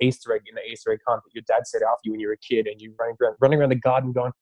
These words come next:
"Fuck, where's the next one? Where's the next one? Where's the next one?" Getting really excited by it.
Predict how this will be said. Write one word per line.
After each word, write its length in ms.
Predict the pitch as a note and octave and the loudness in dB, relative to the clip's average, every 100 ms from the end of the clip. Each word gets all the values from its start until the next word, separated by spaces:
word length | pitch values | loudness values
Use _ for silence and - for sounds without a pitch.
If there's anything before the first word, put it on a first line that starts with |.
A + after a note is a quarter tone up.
| _ - | _ -4
"Fuck, 160 | C#3 | 0
where's 140 | D3+ C3 | 2 4
the 60 | |
next 180 | C3 B2 | 2 2
one? 100 | A2+ | 2
Where's 140 | C3 B2+ | 4 4
the 60 | |
next 160 | C3 B2 | 2 0
one? 100 | A2+ | 4
Where's 120 | B2+ | 4
the 60 | C3 | 4
next 200 | C#3 - | 0 -2
one?" 180 | A2+ G2 _ _ - | -4 -6 _ _ 2
Getting 140 | C#3+ | 6
really 180 | D3+ C#3 | 8 6
excited 480 | B2+ - D#3+ D3+ A2+ | 2 2 4 4 2
by 240 | A#2 | -2
it. 60 | G2+ | -4